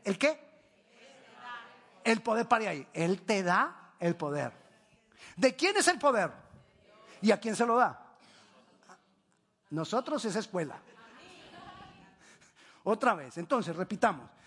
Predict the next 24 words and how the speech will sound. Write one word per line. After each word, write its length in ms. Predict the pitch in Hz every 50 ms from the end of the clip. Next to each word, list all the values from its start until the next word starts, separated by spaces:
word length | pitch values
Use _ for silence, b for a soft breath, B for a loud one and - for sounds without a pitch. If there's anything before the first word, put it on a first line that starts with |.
| b b
¿De 160 | 180 226 247
quién 220 | 247 - 320 359 392
es 120 | 381 -
el 160 | 370 392 269
poder 360 | - 269 240 240 294 339 359 -
según 260 | - 285 247 277 302
lo 100 | 302 311
que 120 | 302 285
nosotros 340 | 247 240 - 277 277 294 285
vemos 280 | 285 302 311 311 - -
en 100 | 269 233
el 80 | 220 208
Salmo 260 | - 262 254 247 277
sesenta 380 | - 262 208 233 240 214 214
y 40 | 208
dos? 220 | 240 277 254 - - - -
De 160 | 202 262 233
Dios 260 | 185 208 208 214 -
es 100 | 269 262
el 120 | 285 349 -
poder, 420 | - 320 240 214 220 240 226 208 - - - - - _ _ _
no 120 | - 185 220
es 60 | 285
mío. 340 | 285 285 311 320 277 202